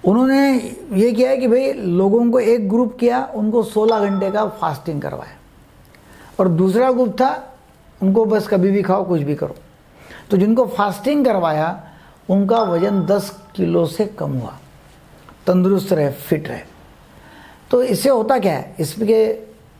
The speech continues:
जरिए, ऑटोफेजी के जरिए आपका जलन, आपकी जो पेट की जलन, अंगार, अपचन, वो ठीक होता है क्योंकि सोलह घंटे आप फास्ट करते हो, उपवास करते हो, पेट की चर्बी कम हो जाती है, diabetes mellitus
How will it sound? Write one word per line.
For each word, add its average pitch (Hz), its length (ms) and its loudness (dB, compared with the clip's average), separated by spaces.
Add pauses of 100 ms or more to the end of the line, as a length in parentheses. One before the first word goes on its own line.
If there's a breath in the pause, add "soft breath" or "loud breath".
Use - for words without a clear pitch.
(280)
जरिए, 175 240 4
ऑटोफेजी 175 520 2
के 190 100 2
जरिए 165 360 -2 (440 loud breath)
आपका 190 340 0
जलन, 185 520 0
आपकी 170 280 -2
जो 165 100 0
पेट 190 340 0
की 202 80 0
जलन, 185 340 0
अंगार, 170 680 0 (420)
अपचन, 175 480 -2
वो 175 220 0
ठीक 180 200 2
होता 185 220 2
है 190 140 -6 (1040 loud breath)
क्योंकि 180 200 2
सोलह 185 300 2
घंटे 190 220 2
आप 185 340 -4 (280)
फास्ट 165 260 -2
करते 175 220 -2
हो, 175 100 0
उपवास 175 420 -2
करते 170 240 -2
हो, 180 140 -2 (480 loud breath)
पेट 196 260 0
की 214 80 2
चर्बी 185 340 2
कम 196 120 0
हो 196 120 2
जाती 180 260 0
है, 180 180 -4 (520 loud breath)
diabetes 196 600 2
mellitus 196 680 0